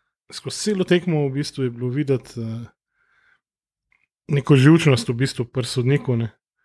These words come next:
V smislu, da, ne vem, vsak malce ostejši štart od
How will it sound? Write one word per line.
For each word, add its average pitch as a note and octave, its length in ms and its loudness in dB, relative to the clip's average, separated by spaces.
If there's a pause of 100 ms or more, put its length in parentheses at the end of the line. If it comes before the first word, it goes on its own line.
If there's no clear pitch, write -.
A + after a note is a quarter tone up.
(500)
V A#2+ 100 -14
smislu, B2 680 -2
da, A#2 220 -4
ne A#2 340 -6
vem, A2 200 -4
vsak C#3 400 2
malce C3+ 340 0
ostejši C#3 640 2
štart C3+ 480 0
od B2+ 100 0